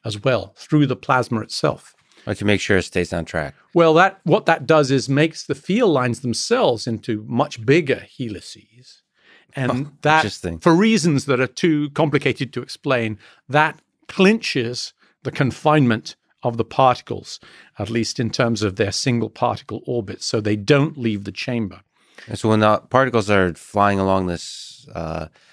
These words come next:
Speaker 2: this, this donut, the inside of the donut, uh, are they, uh, what's, where's the generation of the energy coming from? Are they smashing into each other?
Speaker 1: Yeah, eventually. I mean, in a fusion reactor, there will be deuterons and triti-,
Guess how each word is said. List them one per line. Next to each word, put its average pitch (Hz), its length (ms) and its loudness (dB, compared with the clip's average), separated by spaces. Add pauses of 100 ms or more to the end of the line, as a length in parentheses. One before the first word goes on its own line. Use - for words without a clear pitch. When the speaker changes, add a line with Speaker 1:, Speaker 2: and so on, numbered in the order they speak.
(300)
Speaker 2:
this, - 400 -8 (640)
this - 180 -20
donut, 104 440 2 (220)
the 98 100 -2
inside 98 300 0
of 87 100 -2
the 82 60 -8
donut, 98 440 2 (360)
uh, 92 320 4
are 98 120 2
they, 107 460 4
uh, 101 160 -2
what's, 107 480 0
where's 113 520 2
the 98 200 -2
generation 92 520 0
of 85 80 -4
the 76 100 -4
energy 87 300 -4
coming 82 300 -6
from? 80 340 -8
Are 87 80 0
they 90 140 2
smashing 95 840 0 (260)
into 95 220 -2
each 95 160 0
other? 110 320 2 (1300)
Speaker 1:
Yeah, 131 480 4
eventually. 147 640 2
I - 20 0
mean, 120 200 0
in 117 120 0
a 107 60 -2
fusion 151 420 -6
reactor, 127 600 -4
there 127 180 2
will 131 160 4
be 110 140 -2
deuterons 143 640 -2
and 101 100 -10
triti-, 160 400 -6